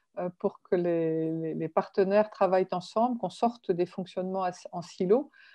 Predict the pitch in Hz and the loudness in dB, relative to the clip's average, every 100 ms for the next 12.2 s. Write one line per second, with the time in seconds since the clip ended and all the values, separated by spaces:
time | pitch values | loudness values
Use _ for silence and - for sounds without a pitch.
0 | _ _ - 175 170 170 165 165 156 156 | _ _ -14 -10 -8 -6 -6 -6 -6 -6
1 | 165 - 175 - - 175 175 240 226 214 | -8 -4 -4 -2 -4 0 2 2 2 0
2 | 208 190 185 202 196 185 180 180 170 165 | 2 2 2 0 -4 -8 -6 -6 -6 -4
3 | 208 233 233 180 165 156 160 156 - 185 | 0 0 0 -2 -2 -2 -4 -6 -2 0
4 | 196 226 240 _ _ _ _ - 175 165 | 4 4 4 _ _ _ _ -8 -6 -4
5 | 185 - 208 190 202 208 202 175 180 226 | -8 -2 0 0 0 2 2 2 4 4
6 | 233 - - 165 160 160 175 170 175 170 | 4 0 -4 0 0 -2 -6 -6 -8 -8
7 | 170 - - - - - - 170 170 170 | -8 -8 -10 -12 -14 -16 -12 -6 -2 -2
8 | 170 202 214 202 180 - 175 196 202 - | 2 2 4 2 -4 -6 -4 -2 -2 -4
9 | 175 - 170 175 214 240 233 - - _ | -10 -10 -8 -4 0 -2 -2 -20 -20 _
10 | 180 175 180 226 226 - 247 240 - _ | -4 0 2 4 2 2 -2 -2 -6 _
11 | _ - 208 196 185 190 - 196 180 247 | _ 0 4 4 4 0 0 -2 2 2
12 | 302 | 2